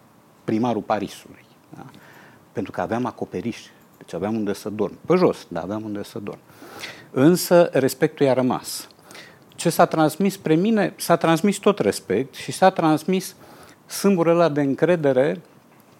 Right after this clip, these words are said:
că monarhia ar putea să vindece niște hibe pe care noi le avem și să ofere o alternativă plauzibilă și în care să se respire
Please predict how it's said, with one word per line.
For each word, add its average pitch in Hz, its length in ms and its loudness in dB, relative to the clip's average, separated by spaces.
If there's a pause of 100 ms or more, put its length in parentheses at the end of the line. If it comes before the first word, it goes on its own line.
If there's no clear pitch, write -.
(360)
că 147 340 4 (320)
monarhia 127 500 2
ar 135 140 2 (320)
putea 156 480 0
să 143 400 -2 (380)
vindece 123 680 0 (140)
niște 101 280 -4
hibe 107 320 2
pe 98 140 -2
care 95 220 -2
noi 107 180 -2
le 92 100 -2
avem 131 500 -2 (260)
și - 220 -6
să 185 140 -2
ofere 180 460 0 (640)
o 165 80 4
alternativă 160 600 4
plauzibilă 147 800 0
și - 180 -10
în 120 60 -4
care 139 240 0
să - 140 -8
se - 140 -8
respire 127 600 -4